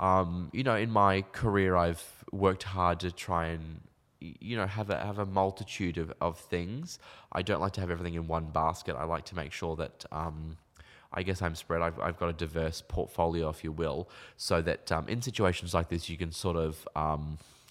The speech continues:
you know, be nimble. I think I said last time, so many people are commenting and being like, "Oh, you know, I can teach you how to make all this money and all, all this stuff, and, like,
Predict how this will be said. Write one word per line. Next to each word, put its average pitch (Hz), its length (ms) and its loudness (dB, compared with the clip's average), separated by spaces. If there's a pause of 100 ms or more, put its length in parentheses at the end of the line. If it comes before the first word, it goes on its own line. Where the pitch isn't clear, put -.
you 214 100 -2
know, 151 80 2
be 107 140 0
nimble. 85 380 0
I 151 120 0
think 185 160 -2
I - 20 0
said 143 220 -2
last 78 280 2
time, 80 220 0 (320)
so - 160 2
many 208 120 6
people 175 180 4
are 127 40 2
commenting 107 500 2
and 85 120 -2
being 85 160 0
like, 85 280 -2 (120)
"Oh, 127 540 6
you 120 160 -2
know, 76 480 2
I 139 180 4
can 151 160 -4
teach 143 340 -2
you 147 180 0
how 139 120 2
to 123 100 2
make 113 160 2
all 147 140 4
this 143 180 0
money 131 300 4
and 113 80 2
all, 120 480 8
all 101 140 4
this 101 140 0
stuff, 92 420 4
and, - 80 -8
like, 82 140 -6